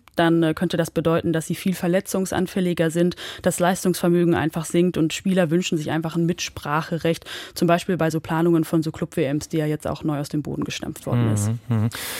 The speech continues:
Speaker 2: Auch bei den Frauen, im Frauenfußball geht's heute los mit der Champions League. Der V F L Wolfsburg hat ein sehr wichtiges Qualifikationsspiel. Warum ist das wichtig?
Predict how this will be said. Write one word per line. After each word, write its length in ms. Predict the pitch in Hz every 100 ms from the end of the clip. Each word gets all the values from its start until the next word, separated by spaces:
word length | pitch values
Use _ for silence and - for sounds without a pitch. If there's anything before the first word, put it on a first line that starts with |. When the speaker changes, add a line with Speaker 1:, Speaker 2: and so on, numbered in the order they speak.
| - - -
Speaker 2:
Auch 180 | - 143
bei 140 | 160
den 260 | 139 127 120 -
Frauen, 480 | - - 117 151 165
im 100 | 123
Frauenfußball 680 | 117 135 170 - 156 156
geht's 260 | 143 139 117
heute 240 | 127 139
los 180 | 131 139
mit 140 | 135
der 100 | 127 -
Champions 540 | 127 135 147 147 -
League. 560 | 143 156 160 - 120 113
Der 200 | 113 107
V 280 | 127 120 117
F 140 | 110
L 260 | 120 110 107
Wolfsburg 680 | 95 107 156 175 - 151 135
hat 140 | 123
ein 180 | 113 104
sehr 300 | 92 104 104
wichtiges 440 | 98 104 101 -
Qualifikationsspiel. 1200 | - - 95 95 104 104 95 - 98 101 - 104 98
Warum 180 | 101
ist 100 | 98
das 140 | 95 90
wichtig? 220 | 82